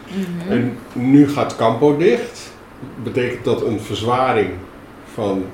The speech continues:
Speaker 2: een ver-, een verplaatsing misschien van, eh, prostitutie naar de binnenstad, waardoor jij het nog drukker gaat krijgen? En, en, eh, maar eerst even in het licht van covid, want dat is nu twee maanden aan de gang. Heb je daar iets van gemerkt, dat er,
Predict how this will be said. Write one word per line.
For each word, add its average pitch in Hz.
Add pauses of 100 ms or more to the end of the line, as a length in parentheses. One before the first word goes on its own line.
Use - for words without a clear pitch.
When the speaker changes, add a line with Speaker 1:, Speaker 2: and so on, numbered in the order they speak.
(140)
Speaker 2:
een 101
ver-, -
een 104
verplaatsing 110
misschien 98
van, 92 (400)
eh, 87 (120)
prostitutie 104
naar 95
de 92
binnenstad, 127
waardoor 92
jij 90
het 87
nog 90
drukker 104
gaat 147
krijgen? 151 (540)
En, 120
en, 113
eh, 107
maar 117
eerst 147
even 147
in 139
het 120
licht 139
van 127
covid, 127
want -
dat 160
is 135
nu 123
twee 117
maanden 107
aan 104
de 104
gang. 135
Heb 135
je 135
daar 143
iets 151
van 127
gemerkt, 120
dat 104
er, 107